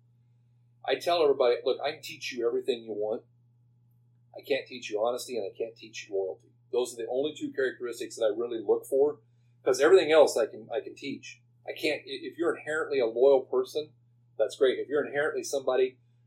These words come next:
who's just not loyal and can't be trusted, I can't change that. And so you talk about Francis and you talk about Jerry, those guys,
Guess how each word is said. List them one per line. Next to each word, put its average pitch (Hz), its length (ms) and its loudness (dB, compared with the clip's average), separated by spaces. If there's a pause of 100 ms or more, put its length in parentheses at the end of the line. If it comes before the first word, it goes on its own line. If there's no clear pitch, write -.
who's 117 220 -8
just - 340 -4
not 117 300 -6
loyal 113 400 4 (180)
and 117 220 -8
can't 127 200 -2
be - 80 -18
trusted, 113 420 -2 (100)
I 117 120 -6
can't - 180 -10
change 107 360 -10
that. - 200 -20 (680)
And 120 140 2
so 127 400 8
you - 100 -20
talk 143 260 4
about 123 300 0
Francis 135 600 -4
and 107 100 -18
you 107 60 -20
talk 123 260 2
about 104 280 -8
Jerry, 127 320 0
those 156 260 4
guys, 123 380 2